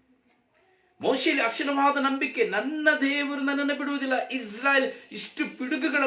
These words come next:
ಮೂಲಕವಾಗಿ ಈಜಿಪ್ಟಿನಿಂದ, ಫಾರೋನ ಕೈಯಿಂದ ಬಿಡಿಸಿದಂತಹ ದೇವರು ಇನ್ಯಾವ ಕಾರಣಕ್ಕೂ ಸಹ ಈಜಿಪ್ಟಿನ ಫಾರೋನ ಕೈಗೆ ಇಸ್ರಾಯೇಲನ್ನು ಕೊಡುವುದಿಲ್ಲ ಎಂಬುದ ನಂಬಿಕೆ ಇತ್ತು.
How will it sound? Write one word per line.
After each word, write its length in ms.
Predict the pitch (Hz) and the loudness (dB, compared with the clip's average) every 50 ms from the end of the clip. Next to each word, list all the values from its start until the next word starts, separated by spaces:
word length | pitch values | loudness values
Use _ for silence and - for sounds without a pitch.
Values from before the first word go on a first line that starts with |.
| 262 | 0
ಮೂಲಕವಾಗಿ 680 | 262 269 277 277 269 - 269 262 262 262 262 269 262 247 | 0 -2 -4 -4 -4 -2 0 2 2 2 2 0 -2 -4
ಈಜಿಪ್ಟಿನಿಂದ, 760 | 208 214 262 277 254 277 269 - - 247 254 254 254 247 254 226 202 175 - - - _ _ | -2 -2 -2 -2 -2 -4 -6 -6 -8 -6 -6 -6 -2 2 2 2 2 2 -2 -8 -16 _ _
ಫಾರೋನ 440 | - 170 202 240 269 277 269 262 254 | 4 6 6 6 4 2 2 0 0
ಕೈಯಿಂದ 340 | 254 233 226 247 262 254 254 | 2 2 2 2 2 0 0
ಬಿಡಿಸಿದಂತಹ 680 | 233 202 226 - - 233 214 226 220 214 - 214 196 | -2 -2 -6 -8 -10 -4 -2 -2 -2 -2 -4 -4 -2
ದೇವರು 440 | 190 196 214 226 220 214 208 185 - - - - _ | 2 2 2 4 4 2 2 0 0 -6 -12 -12 _
ಇನ್ಯಾವ 580 | - 165 190 185 175 175 208 254 269 262 269 - | -6 -4 -2 0 2 2 4 4 4 2 0 0
ಕಾರಣಕ್ಕೂ 640 | - 208 208 233 285 302 320 320 330 - - 302 294 | -2 2 4 6 6 6 6 4 2 2 0 -6 -8
ಸಹ 360 | - - - 285 254 - 214 190 151 123 98 - - - - _ _ _ _ _ _ _ _ _ _ _ _ _ _ _ _ _ _ _ _ _ _ _ _ _ _ _ _ _ _ _ _ _ - - | -6 -2 0 2 2 2 2 2 0 0 -2 -4 -10 -16 -20 _ _ _ _ _ _ _ _ _ _ _ _ _ _ _ _ _ _ _ _ _ _ _ _ _ _ _ _ _ _ _ _ _ -16 -8
ಈಜಿಪ್ಟಿನ 540 | 127 135 139 135 143 147 139 - 139 135 139 127 117 104 98 95 92 - - _ - | -6 -6 -6 -6 -8 -10 -8 -6 -4 -2 -2 -2 -2 -4 -6 -8 -12 -14 -20 _ -6
ಫಾರೋನ 420 | - - 151 170 175 165 151 135 | -4 -2 -2 0 -2 -2 -2 -4
ಕೈಗೆ 680 | 123 - - 156 175 175 - 147 135 120 107 92 - - _ _ _ | -4 -4 -2 -2 -2 -2 -4 -4 -4 -4 -4 -8 -10 -16 _ _ _
ಇಸ್ರಾಯೇಲನ್ನು 600 | 131 127 127 127 143 185 190 180 175 160 156 139 | -8 -8 -6 -6 -6 -6 -4 -4 -4 -6 -6 -8
ಕೊಡುವುದಿಲ್ಲ 480 | 131 - 131 165 214 220 185 185 170 156 | -8 -6 -6 -4 -4 -4 -4 -4 -4 -4
ಎಂಬುದ 260 | 147 139 135 131 127 | -4 -4 -6 -6 -8
ನಂಬಿಕೆ 500 | 127 117 110 123 135 190 196 - - - | -10 -10 -8 -10 -10 -10 -12 -12 -12 -12
ಇತ್ತು. 580 | 156 135 - - - - - - - - - | -12 -12 -14 -16 -16 -16 -14 -14 -18 -20 -20